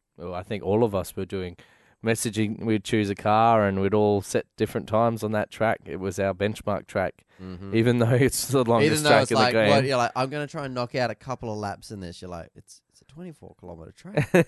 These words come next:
Speaker 1: <laughs> Yeah, but it was, it wa-, and it was quite exciting because it is a, such a long track. There's so many different corners and types of terrain and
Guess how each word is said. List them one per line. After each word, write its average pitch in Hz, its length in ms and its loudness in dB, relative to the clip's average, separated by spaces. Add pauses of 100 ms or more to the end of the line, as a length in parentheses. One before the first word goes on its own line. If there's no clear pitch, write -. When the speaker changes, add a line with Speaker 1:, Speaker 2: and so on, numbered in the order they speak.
(120)
Speaker 1:
<laughs> 135 160 0
Yeah, 117 120 2 (580)
but 110 280 4
it 92 160 -2
was, 107 360 0
it 92 120 -4
wa-, 90 200 -2
and 113 120 -4
it 113 120 -4
was - 180 -4
quite 87 240 -2
exciting 90 420 -6
because 90 280 -12
it 90 80 -10
is 101 200 -8
a, 76 220 -8
such - 280 -10
a 98 40 -10
long 87 160 -10
track. - 300 -10
There's 80 160 -16
so 92 160 -10
many 90 180 -10
different - 320 -18
corners 92 400 -8
and 85 100 -18
types - 320 -10
of 80 120 -18
terrain 90 440 -10
and 85 160 -14